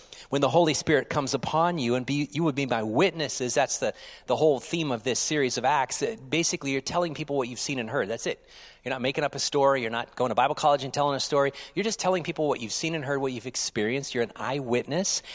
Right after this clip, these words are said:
And so you will be my witnesses, telling people about me everywhere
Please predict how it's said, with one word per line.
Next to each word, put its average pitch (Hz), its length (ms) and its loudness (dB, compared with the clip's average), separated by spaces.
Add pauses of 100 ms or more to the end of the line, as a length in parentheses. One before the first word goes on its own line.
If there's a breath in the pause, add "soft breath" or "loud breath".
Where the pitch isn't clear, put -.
(200 loud breath)
And 143 100 0
so - 100 2
you 151 200 2
will 233 80 6
be 190 200 -2
my 151 220 2
witnesses, 151 600 0
telling 175 320 2
people 160 260 2
about 131 240 4
me 135 160 -4
everywhere 147 840 4